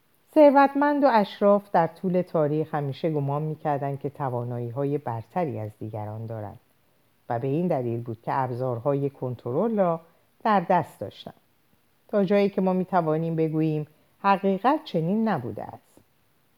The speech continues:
یک دوک معمولی با استعدادتر از یک رعیت معمولی نبود.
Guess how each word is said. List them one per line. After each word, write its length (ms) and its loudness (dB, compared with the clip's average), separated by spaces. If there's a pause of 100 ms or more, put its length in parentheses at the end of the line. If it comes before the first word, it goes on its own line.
یک 240 0
دوک 260 0
معمولی 760 2
با 220 2
استعدادتر 840 -2
از 200 0
یک 200 -2
رعیت 480 -2
معمولی 580 -6
نبود. 400 -4